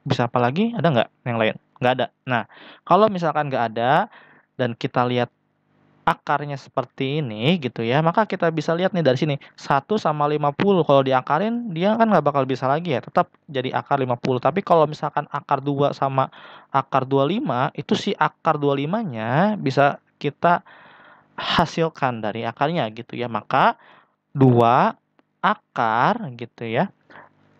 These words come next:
dua puluh lima dikali dengan dua. Nah, dikurang, karena kita lihat juga nih, adik-adik ya,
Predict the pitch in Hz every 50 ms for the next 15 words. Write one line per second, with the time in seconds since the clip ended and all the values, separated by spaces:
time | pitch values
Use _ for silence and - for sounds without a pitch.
0 | _ _ _ _ _ _ _ _ _ _ _ _ _ _ 143 139 135 135 131 131
1 | 127 - _ - - 135 131 131 131 127 123 120 113 110 110 120 135 156 180 202
2 | 220 214 175 - - 135 123 120 - _ 123 113 113 127 147 143 147 135 143 160
3 | 180 190 180 - _ 135 123 123 117 113 113 110 104 101 - - _ _ _ _
4 | - - - _ 127 120 110 107 107 110 - - - 131 117 120 123 135 151 165
5 | 190 208 220 226 247 262 - _ _ _ _ _ _ _ - 180 180 196 208 214
6 | - _ 196 - - 160 160 160 156 156 156 156 156 165 156 151 135 117 - -
7 | _ _ - - - _ _ _ _ _ _ _ _ _ _ _ _ _ _ _
8 | _ _ - 127 123 117 123 120 123 127 113 - _ - 127 117 107 101 -